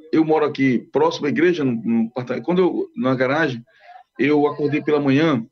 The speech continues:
pra pegar o carro pra sair, e isso no domingo. Quando eu fui pegar o carro, ao lado do carro, tava uma caixa.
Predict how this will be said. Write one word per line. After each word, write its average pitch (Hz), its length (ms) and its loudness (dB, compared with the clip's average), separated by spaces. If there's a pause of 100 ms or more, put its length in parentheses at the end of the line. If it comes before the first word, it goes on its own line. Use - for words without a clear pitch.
pra - 100 -4
pegar 127 220 0
o 117 120 0
carro 131 320 -2
pra 113 340 -2 (120)
sair, 135 520 -2 (1160)
e 107 140 -2
isso 110 260 -2
no 147 80 -2
domingo. 135 400 0 (160)
Quando 156 260 0
eu 160 140 2
fui 160 160 -6
pegar 151 220 0
o 131 100 0
carro, 139 240 0
ao 156 100 2
lado 165 300 -2
do 147 140 -8
carro, 123 420 -2 (300)
tava 135 180 -2
uma 170 180 -2
caixa. 143 460 -4